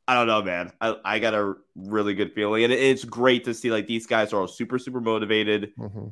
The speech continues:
Speaker 1: And seems like they're playing for each other. And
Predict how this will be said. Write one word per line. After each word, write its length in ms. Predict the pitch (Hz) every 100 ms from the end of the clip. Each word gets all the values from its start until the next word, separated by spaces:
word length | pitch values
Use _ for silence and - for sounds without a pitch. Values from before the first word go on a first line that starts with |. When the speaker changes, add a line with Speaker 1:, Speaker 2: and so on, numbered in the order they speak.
| -
Speaker 1:
And 640 | 110 107 101 98 95 92 87 -
seems 200 | - 110
like 120 | 107 95
they're 100 | 92
playing 340 | - 110 113
for 140 | 113
each 180 | 107 101
other. 460 | 101 98 101 95 - _ _ _ _ 92
And 680 | 101 101 98 98 98 92